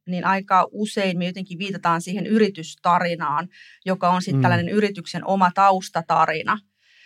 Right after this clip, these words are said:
Speaker 1: Ja se on edelleen, tarinallistajana mun viesti on se, että se on edelleen tärkeää kertoa niitä tarinoita ja kertoa myös sitä yrityksen taustatarinaa, miten tämä yritys sai alkunsa ja, ja, ja mikä on se meidän olemassaolon syy.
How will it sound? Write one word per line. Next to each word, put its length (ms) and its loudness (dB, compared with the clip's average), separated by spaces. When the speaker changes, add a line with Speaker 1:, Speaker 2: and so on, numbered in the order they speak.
Speaker 1:
Ja 340 4
se 200 2
on 120 4
edelleen, 540 2
tarinallistajana 720 -4
mun 160 -8
viesti 380 -4
on 80 -8
se, 100 -10
että 100 -10
se 80 -6
on 80 -6
edelleen 420 0
tärkeää 640 2
kertoa 580 0
niitä 240 -6
tarinoita 680 0
ja 120 -10
kertoa 440 0
myös 280 -8
sitä 180 -6
yrityksen 680 -6
taustatarinaa, 720 0
miten 260 -2
tämä 180 -2
yritys 420 -6
sai 200 0
alkunsa 640 -4
ja, 200 -6
ja, 140 -4
ja 200 0
mikä 300 0
on 160 0
se 120 -4
meidän 240 -4
olemassaolon 800 -2
syy. 400 -8